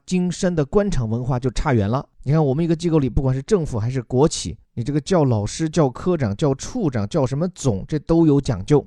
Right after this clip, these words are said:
而且不能错，但到了英语里统称为 head。那么为什么这两天三星移动的老大会出来说这番话呢？因为这关系到这条消息的可信度，所以后面紧跟着不小的篇幅论述说这话的场景。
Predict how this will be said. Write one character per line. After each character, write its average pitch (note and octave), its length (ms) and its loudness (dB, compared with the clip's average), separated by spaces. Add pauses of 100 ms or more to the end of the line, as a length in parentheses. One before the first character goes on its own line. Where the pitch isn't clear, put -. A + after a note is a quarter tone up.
(120)
而 C3 100 0
且 C#3+ 160 0
不 - 160 0
能 D3 180 0
错， - 400 -2
但 D#3 140 -2
到 D3 140 2
了 C#3+ 80 0
英 F3+ 200 0
语 D3 120 2
里 C3+ 200 2
统 A2 300 -4
称 D3+ 220 -2
为 A#2+ 180 0 (100)
head。 F#2 360 0 (360)
那 F3 120 0
么 F3 160 0
为 B3 160 0
什 E3+ 120 -2
么 F3 60 -2
这 F#3 140 2
两 C3 160 0
天 F3+ 200 0
三 G3 300 0
星 F#3+ 180 -4
移 E3 140 -8
动 F#3 160 -2
的 D#3 80 2
老 B2 180 0
大 D#3 180 0
会 - 220 -6
出 F#3 200 -2
来 D#3+ 120 4
说 F#3+ 280 -2
这 A#3+ 180 -2
番 B2+ 260 -2
话 A2+ 200 -2
呢？ G#2+ 180 -2 (340)
因 E3 100 2
为 E3 40 4
这 D#3 140 0
关 F3 220 2
系 E3+ 100 -4
到 F#3+ 100 2
这 D#3+ 140 0
条 C#3 160 0
消 D3 240 0
息 C#3+ 140 -4
的 A#2+ 80 -2
可 G#2 340 -4
信 D3+ 220 -2
度， G#3+ 240 -2 (120)
所 E3 140 0
以 - 20 2
后 F3+ 60 0
面 E3+ 160 -2
紧 C#3+ 180 -6
跟 E3 140 -2
着 D#3+ 60 -2
不 A3+ 180 -2
小 B2 160 0
的 A2+ 80 -4
篇 D3+ 240 -4
幅 C#3+ 220 -8
论 G#3 240 2
述 C#3+ 180 -6
说 C#3+ 220 -2
这 C3+ 120 0
话 A2+ 200 -2
的 G#2 100 -4
场 A#2 260 -4
景。 A#2+ 220 -8